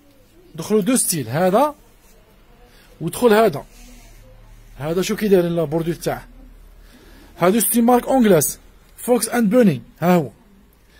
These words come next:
هادو بتسعين ألف. هادو تسعين ألف. هادو السراول،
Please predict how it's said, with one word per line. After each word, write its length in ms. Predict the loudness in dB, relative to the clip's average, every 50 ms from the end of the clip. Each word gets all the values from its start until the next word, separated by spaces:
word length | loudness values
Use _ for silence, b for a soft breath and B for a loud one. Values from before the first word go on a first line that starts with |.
| b b b b 0
هادو 280 | 2 2 4 4 2
بتسعين 400 | 0 0 -2 -2 0 2 2 2
ألف. 220 | 2 0 -2 -8 -18 -20 -20 -20 _ _ _ -20 -20 -20 _ -8
هادو 300 | -2 -2 0 0 0 -2
تسعين 340 | -4 -4 -4 -2 -2 -2
ألف. 200 | -4 -6 -10 -18 B B B B B B B B
هادو 160 | 0 2 2 2
السراول، 580 | 2 2 2 4 4 4 4 4 2 0 -2